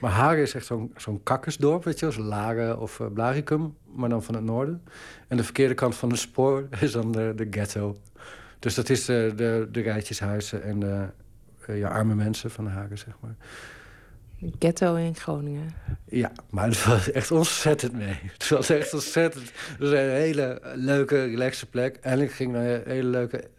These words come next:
Speaker 1: eh, elitaire school. Ik had er na-, na-, net wat minder dure kleren dan sommige van mijn vriendjes. Maar, eh,
Speaker 2: En,
Speaker 1: ja.
Speaker 2: ehm,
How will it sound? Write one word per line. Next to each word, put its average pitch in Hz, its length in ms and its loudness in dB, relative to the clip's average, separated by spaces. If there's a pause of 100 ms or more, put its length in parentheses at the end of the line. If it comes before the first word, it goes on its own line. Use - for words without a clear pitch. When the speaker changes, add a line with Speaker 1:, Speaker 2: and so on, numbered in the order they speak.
(220)
Speaker 1:
eh, 143 260 -6
elitaire 117 500 0
school. 139 400 -2 (960)
Ik - 120 -16
had 113 160 0
er 113 120 2
na-, 117 160 0
na-, 120 200 2
net 127 260 2
wat 117 80 -4
minder 117 260 2
dure 113 240 4
kleren 117 380 2
dan 110 120 -4
sommige 117 300 -4
van 110 140 -6
mijn 107 120 -4
vriendjes. - 500 -4 (960)
Maar, 104 320 -2
eh, 98 100 -2 (920)
Speaker 2:
En, 202 220 2
Speaker 1:
ja. 202 200 2
Speaker 2:
ehm, 190 480 0